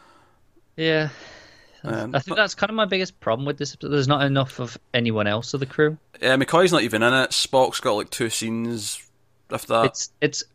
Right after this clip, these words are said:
Speaker 1: it's Kirk's episode, and that's fine, but I miss the group dynamic.
Speaker 2: As do I.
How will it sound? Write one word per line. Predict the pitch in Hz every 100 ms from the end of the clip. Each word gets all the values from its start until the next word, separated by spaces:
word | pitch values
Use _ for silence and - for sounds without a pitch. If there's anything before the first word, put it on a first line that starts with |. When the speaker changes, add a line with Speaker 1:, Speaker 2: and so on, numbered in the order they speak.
| -
Speaker 1:
it's | 139
Kirk's | - 170 156 -
episode, | 107 - 110 107
and | 117
that's | 160 - - _ _
fine, | 131 131 156 196 220 185
but | 127 117
I | 117
miss | 117 117 -
the | 110
group | 120 117
dynamic. | 117 107 107 113 135 - _ _ _ _
Speaker 2:
As | - 196
do | -
I. | 156